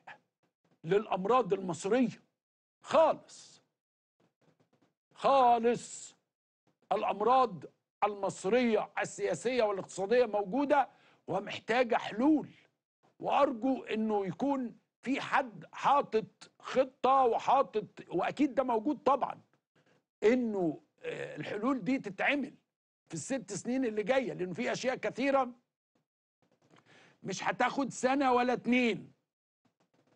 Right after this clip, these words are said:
حضراتكم طبعًا بتزعلوا من اللي بقوله، إنما في حاجات مش هتتحل بكرة، وبالمناسبة ولا عمرها كانت هتتحل بكرة.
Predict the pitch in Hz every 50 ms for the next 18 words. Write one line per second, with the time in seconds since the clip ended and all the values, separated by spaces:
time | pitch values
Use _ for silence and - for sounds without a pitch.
0 | _ _ _ _ _ _ _ _ _ _ _ _ _ _ _ _ _ _ _ _
1 | _ _ _ _ - - 185 185 233 240 269 269 - - 233 - 254 269 269 262
2 | 262 262 233 220 - 233 202 - 214 220 262 277 269 254 233 220 226 226 226 220
3 | 214 226 226 240 247 240 202 - - - - _ _ _ _ _ - _ _ 180
4 | 185 226 254 269 277 254 220 - _ _ _ - 165 - 226 214 233 202 226 220
5 | - - 143 - - - - 233 247 190 170 247 208 - - 95 - _ _ _
6 | _ _ _ _ _ _ _ _ _ _ _ _ _ _ _ _ _ _ - 170
7 | 160 160 214 208 208 208 214 226 247 254 220 196 208 233 - - _ _ _ -
8 | 170 202 226 254 277 285 277 262 240 226 247 240 233 240 262 269 208 226 247 -
9 | - 233 233 214 - - - 202 175 190 - - - 220 262 240 190 202 262 226
10 | - - - -